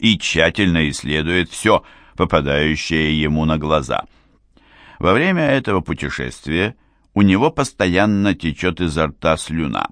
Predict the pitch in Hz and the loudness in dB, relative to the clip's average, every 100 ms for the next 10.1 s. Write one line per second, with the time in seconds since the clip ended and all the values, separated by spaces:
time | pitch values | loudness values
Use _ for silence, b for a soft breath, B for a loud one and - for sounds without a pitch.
0 | _ _ _ _ _ _ - 139 156 147 | _ _ _ _ _ _ -2 0 0 -4
1 | 143 139 - 120 104 113 95 92 80 - | 0 -2 -2 -6 -2 0 2 2 0 -4
2 | - B B B B 104 - 143 - 110 | -16 B B B B -2 0 -2 -2 -4
3 | - - 110 98 87 95 - 82 78 69 | -6 0 2 2 0 -2 -2 -2 -2 -2
4 | 73 69 95 110 127 135 135 b b b | -4 -4 -2 -2 0 -2 -6 b b b
5 | b 139 139 - 151 - - - 107 - | b 0 0 0 -2 0 -4 -2 -4 0
6 | 90 110 135 135 135 131 127 - 104 - | 2 2 0 -2 -4 -2 -4 -4 -6 -2
7 | 82 85 87 107 104 110 110 - 87 85 | 0 0 -2 -4 -2 -2 -4 -4 -4 -4
8 | 87 85 - 67 - 85 104 113 - 123 | -4 -6 -6 -10 -8 -4 -2 -4 -6 -8
9 | - B B B B B 147 143 139 147 | -8 B B B B B -2 0 0 0